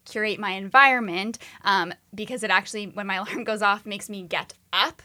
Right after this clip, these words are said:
physically to go turn off that alarm. And I know for me, like, that one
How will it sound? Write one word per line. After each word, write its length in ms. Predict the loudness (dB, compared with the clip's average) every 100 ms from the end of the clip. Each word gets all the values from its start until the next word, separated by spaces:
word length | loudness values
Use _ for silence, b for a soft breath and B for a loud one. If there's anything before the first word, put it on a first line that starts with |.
| _
physically 640 | -6 -2 -4 -4 -6 -6
to 120 | -6
go 180 | -6 -6
turn 280 | -6 -6 -6
off 280 | -6 -6 -2
that 140 | -2
alarm. 460 | 0 0 0 0 -4
And 140 | -6
I 120 | -6
know 200 | -6 -8
for 240 | -8 -6 -4
me, 380 | -2 -2 -4 -4
like, 180 | -2 2
that 220 | 2 2
one 420 | -4 -4 -2 -2